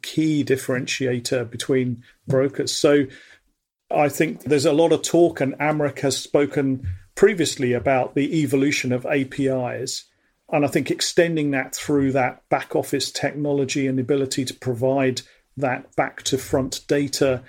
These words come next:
through an A P I to those firms who are able to take that. I mean, that's not broad global at the moment, but I think it's an evolution that it, that is happening. And those organizations that can take the data in that format are really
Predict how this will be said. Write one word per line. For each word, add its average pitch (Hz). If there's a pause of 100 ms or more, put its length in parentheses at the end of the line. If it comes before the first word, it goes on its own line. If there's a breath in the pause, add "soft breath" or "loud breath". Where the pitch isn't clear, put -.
(300 soft breath)
through 156
an 143
A 147
P 143
I 139 (200)
to 175
those 139
firms 143
who 143
are 131
able 127
to -
take 160
that. 233
I -
mean, 127
that's -
not 131 (140)
broad 139 (520 loud breath)
global 139
at 147
the 139
moment, 147
but 135
I 135
think 156
it's 165
an 143
evolution 139
that 127
it, -
that 131
is 123
happening. 123 (360 loud breath)
And 139
those 143
organizations 139
that -
can 135
take -
the 135
data 135
in 131
that 127
format 175
are 135
really 127